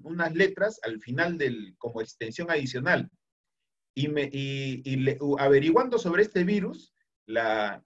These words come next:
la, este, decían que son, este, esta-, este, extorsionadores, que tú tienes que entrar a una determinada página, pagarles dinero,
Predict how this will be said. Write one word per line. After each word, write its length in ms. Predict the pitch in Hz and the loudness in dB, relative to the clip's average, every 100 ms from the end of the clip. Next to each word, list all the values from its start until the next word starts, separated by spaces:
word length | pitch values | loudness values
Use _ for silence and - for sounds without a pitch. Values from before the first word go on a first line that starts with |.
| 101 | -8
la, 400 | 107 98 92 - | -6 -4 -6 -10
este, 520 | 104 101 98 - 104 | -10 -12 -12 -12 -8
decían 540 | 104 110 185 185 180 180 | -4 -4 0 0 0 0
que 320 | 139 117 107 - _ _ _ - | -2 -2 -4 -10 _ _ _ -6
son, 400 | 165 175 170 160 | -4 -2 -2 -4
este, 320 | 139 - 110 | -4 -4 -8
esta-, 320 | 107 113 104 | -4 -6 -6
este, 380 | 117 110 - 104 | -10 -10 -6 -6
extorsionadores, 1160 | 95 - 127 117 127 120 165 233 104 82 - - _ _ | -6 -4 -4 -2 -2 0 2 4 2 -2 -14 -20 _ _
que 120 | 107 | -12
tú 600 | - 180 202 196 175 - - | -8 -4 -2 0 -2 -4 -8
tienes 240 | 170 170 | -6 -4
que 80 | 147 | -4
entrar 280 | 131 156 160 | -2 2 2
a 40 | |
una 200 | 175 165 | 4 2
determinada 640 | 147 135 120 135 170 175 | 0 -2 -4 -2 -2 -2
página, 520 | 175 185 185 190 208 - | 0 -2 -2 -6 -6 0
pagarles 500 | 120 143 165 180 175 | 2 4 4 2 -2
dinero, 500 | 180 208 175 214 | 0 0 2 -2